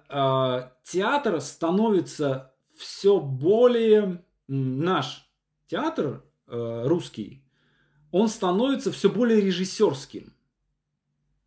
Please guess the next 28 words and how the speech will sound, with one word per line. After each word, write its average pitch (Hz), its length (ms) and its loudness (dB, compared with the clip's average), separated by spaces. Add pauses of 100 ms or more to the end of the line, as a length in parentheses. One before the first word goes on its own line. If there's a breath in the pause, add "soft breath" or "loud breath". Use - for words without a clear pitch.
(840)
То 165 100 4
есть 151 180 0
он 214 140 6
всегда 175 480 -2
был 202 460 0
авторским 131 600 -4
театром, 101 400 -8
он 107 80 -10
всегда 127 420 -2
был, 190 380 0
э, 123 360 0
театром 156 380 -2
драматурга. 139 800 -2 (180)
У 107 60 -12
нас, 139 300 -6 (420 loud breath)
э, 120 540 2
если 156 340 0
вы, 151 220 4
м, 113 800 -4
там 104 180 -8
в - 180 -20
поиске 156 520 4
забьете, 139 680 -2
что - 360 0
является 123 720 -2
вершиной 123 640 -2
мировой 120 440 -2
драматургии, 160 880 -4